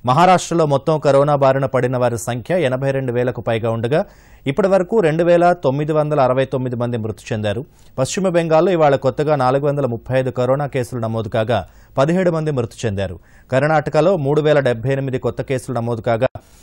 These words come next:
ఆ రాష్ట్రంలో ఇప్పటి వరకు యాభై తొమ్మిది మంది మృతి చెందారు. ఆంధ్రప్రదేశ్లో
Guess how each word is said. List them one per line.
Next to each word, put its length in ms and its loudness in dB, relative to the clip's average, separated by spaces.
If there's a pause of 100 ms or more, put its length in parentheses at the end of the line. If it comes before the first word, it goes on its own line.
(180)
ఆ 100 4
రాష్ట్రంలో 400 0
ఇప్పటి 200 -2
వరకు 280 -2
యాభై 320 2
తొమ్మిది 280 -4
మంది 220 -6
మృతి 280 -6
చెందారు. 340 -2 (540)
ఆంధ్రప్రదేశ్లో 960 2